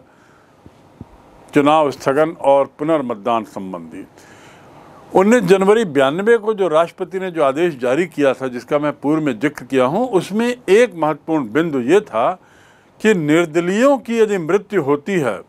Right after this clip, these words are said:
चुनावी प्रक्रिया के दौरान, अर्थात तिथि की घोषणा करने से लेकर काउंटिंग तक, यदि किसी उम्मीदवार, निर्दलीय उम्मीदवार की मृत्यु होती है तो चुनाव स्थगित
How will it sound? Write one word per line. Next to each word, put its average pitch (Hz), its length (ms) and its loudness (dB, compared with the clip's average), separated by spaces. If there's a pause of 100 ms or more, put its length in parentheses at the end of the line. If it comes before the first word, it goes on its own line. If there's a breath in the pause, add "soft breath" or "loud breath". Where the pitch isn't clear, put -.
(180)
चुनावी 170 440 2
प्रक्रिया 196 560 0
के 170 200 -6
दौरान, 110 440 -6 (640 soft breath)
अर्थात 165 480 2 (100)
तिथि 226 340 -4
की 226 240 -6
घोषणा 156 640 0
करने 160 440 -4
से 170 200 -4
लेकर 147 520 0 (640 soft breath)
काउंटिंग 160 520 2
तक, 98 180 -8 (1080 loud breath)
यदि 196 220 4
किसी 214 320 0
उम्मीदवार, 185 880 2 (640)
निर्दलीय 202 540 2
उम्मीदवार 220 520 2
की 160 160 -10
मृत्यु 139 360 -6
होती 107 260 -12
है 92 220 -14 (580 soft breath)
तो 233 180 6
चुनाव 185 460 2
स्थगित 160 480 -2